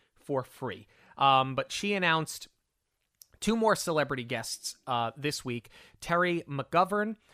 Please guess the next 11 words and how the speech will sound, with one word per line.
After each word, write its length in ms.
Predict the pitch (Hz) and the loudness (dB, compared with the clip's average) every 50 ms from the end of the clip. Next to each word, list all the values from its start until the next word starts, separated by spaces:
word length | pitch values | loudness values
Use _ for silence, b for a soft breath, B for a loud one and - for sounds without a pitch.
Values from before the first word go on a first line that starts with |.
| b b | b b
who 440 | b - - 156 147 143 135 131 135 - - | b -8 -4 -2 0 0 0 0 -2 -4 -6
voiced 540 | 139 113 131 143 143 135 135 - - - - - | -6 -4 0 0 2 0 0 -2 -8 -12 -14 -12
Launchpad 960 | 123 120 120 131 147 156 160 - - - - - 170 165 165 160 165 160 160 - - | -8 -4 0 2 2 2 0 -4 -6 -6 -4 -2 2 4 6 4 4 4 0 -2 -2
on 360 | 143 135 127 123 123 123 123 - 143 | 0 2 2 2 0 -2 -6 -10 -10
DuckTales, 720 | 123 - 156 165 165 - - - 185 180 180 185 190 - - b b b b b - | -2 0 2 2 2 -2 -4 -2 0 0 0 0 -2 -4 -10 b b b b b -6
and 280 | 143 139 135 135 135 - | -4 -4 -4 -4 -6 -2
Irene 600 | - 135 131 127 127 127 147 160 170 175 175 175 | 0 0 0 0 -2 -4 -6 -4 -4 -4 -4 -4
Bedard, 640 | 165 - 147 127 120 131 127 127 127 127 127 123 143 B B B B B | -4 -4 -4 -2 0 2 4 4 4 4 2 0 -4 B B B B B
the 340 | - - 131 123 120 117 117 - | -10 -8 -6 -6 -6 -6 -8 -10
voice 560 | - 135 113 117 127 127 131 127 123 - - - | -12 -14 -10 -6 -4 -4 -4 -4 -4 -8 -14 -10
of 360 | - - 123 120 120 117 117 | -6 -4 -2 -2 -2 -4 -6